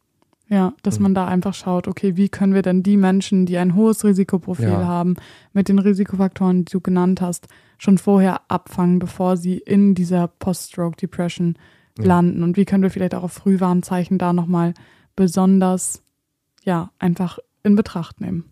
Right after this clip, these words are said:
Speaker 2: Genau. Oder wahrscheinlich andere Gruppen von Antidepressiva.
Speaker 1: Ja.
Speaker 2: Können auch, ja, weniger, äh, Nebenwirkungen haben, wissen wir nicht. Und, ja. Und die letzte ist, dass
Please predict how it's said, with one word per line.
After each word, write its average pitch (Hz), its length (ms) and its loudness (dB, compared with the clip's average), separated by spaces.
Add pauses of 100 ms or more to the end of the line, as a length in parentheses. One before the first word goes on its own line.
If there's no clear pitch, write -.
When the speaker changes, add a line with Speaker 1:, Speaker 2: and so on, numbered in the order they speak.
(140)
Speaker 2:
Genau. 110 480 -4
Oder 107 300 -4
wahrscheinlich 101 540 -8 (140)
andere 139 380 -2
Gruppen 95 400 -8
von 104 240 -12 (200)
Antidepressiva. - 1000 -8 (600)
Speaker 1:
Ja. 196 240 4
Speaker 2:
Können 92 180 -4
auch, 92 280 -8 (520)
ja, 139 280 -12 (120)
weniger, 95 640 -2
äh, 85 160 -8
Nebenwirkungen 104 960 -2
haben, 98 300 -2 (220)
wissen 95 280 -8
wir 95 140 -6
nicht. 101 280 -10
Und, 90 200 -6 (240)
ja. - 120 -18 (1300)
Und 139 360 2 (300)
die 123 220 -4
letzte 117 720 -4 (160)
ist, - 380 -12
dass 143 240 -4